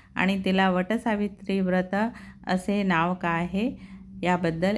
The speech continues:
एक कथा आहे, ते मी तुम्हाला सांगते. वटसावित्री हे व्रत खरं तर तीन दिवसाचं असतं, पण काळानुसार बदलत ते एका दिवसाचं झालेलं आहे. तर आता सुवासिनी एक दिवसाचं व्रत करतात,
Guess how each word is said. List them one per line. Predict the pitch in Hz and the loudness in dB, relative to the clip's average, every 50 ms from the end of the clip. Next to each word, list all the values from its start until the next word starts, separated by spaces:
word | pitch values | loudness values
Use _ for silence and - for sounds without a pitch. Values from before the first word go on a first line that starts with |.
| 202 190 | -2 -4
एक | 180 185 185 - - 180 | -4 -4 -4 -2 0 0
कथा | 175 180 - - 190 | 0 0 0 2 4
आहे, | 190 185 185 180 180 226 | 4 4 4 2 0 0
ते | 247 - - 202 | -2 -4 -4 -2
मी | 202 190 190 | 0 0 0
तुम्हाला | 185 - 175 170 165 165 160 160 | -2 -2 -4 -2 -2 -2 -2 -4
सांगते. | - - 151 147 151 - - - - - - - - - - - - - - - | -4 -4 -6 -6 -6 -8 -8 -10 -10 -12 -12 -14 -14 -16 -16 -16 -16 -14 -8 -2
वटसावित्री | 185 202 208 214 277 262 269 254 233 226 240 226 - 233 247 | 0 2 4 4 2 2 4 4 4 4 2 2 2 2 4
हे | 277 285 254 254 247 | 4 6 8 8 6
व्रत | 240 208 202 202 202 196 - 247 294 339 330 - | 6 4 2 0 0 0 0 0 0 0 -2 -4
खरं | - - 214 208 214 214 220 | -2 -2 0 2 0 0 0
तर | 240 240 233 - | -2 -2 -2 -2
तीन | 226 226 240 240 | 0 4 4 6
दिवसाचं | 233 233 226 208 214 202 185 180 185 - 175 170 | 6 4 2 0 0 0 -2 -2 -2 -2 -4 -4
असतं, | 175 175 - - 196 208 240 247 - - - - - - | -4 -6 -8 -6 -6 -6 -6 -6 -10 -16 -20 -18 -10 -2
पण | - 190 190 185 | 0 2 2 2
काळानुसार | 190 190 190 175 175 180 190 190 190 190 190 190 185 180 180 | 4 4 4 6 6 6 4 4 2 2 2 2 2 2 2
बदलत | 170 175 170 175 185 175 165 170 185 185 - | 2 0 -2 -4 -2 -2 -4 -4 -4 -6 -6
ते | 185 208 254 285 - - - - | -4 -4 -4 -6 -8 -10 -6 -6
एका | 180 180 - 170 | -4 0 0 0
दिवसाचं | 160 160 165 160 185 - 175 165 170 170 - 180 202 247 311 285 | 2 2 0 0 0 0 0 0 0 -2 -4 -4 -4 -2 0 -2
झालेलं | 226 175 180 170 147 143 143 139 147 - | 0 0 2 2 2 2 0 2 0 0
आहे. | 139 156 156 - 185 - - - - - - - | 0 0 -4 -6 -8 -10 -14 -20 -20 -16 -6 -2
तर | 185 185 | 2 4
आता | 185 180 180 - - 190 202 202 | 4 4 4 2 0 0 0 0
सुवासिनी | 196 - 185 175 175 175 180 175 190 190 190 208 - - | 0 0 0 2 2 0 0 -2 0 0 0 0 -2 -2
एक | - 175 170 165 156 | -2 -4 -2 -2 -4
दिवसाचं | 160 165 170 - 170 160 147 - 165 160 147 | -4 -4 -4 -2 -2 -4 -2 -2 -4 -4 -2
व्रत | 147 147 139 139 - - - | 0 -2 -2 -2 -4 -8 -6
करतात, | 143 139 - - - 135 | -6 -8 -6 -8 -10 -10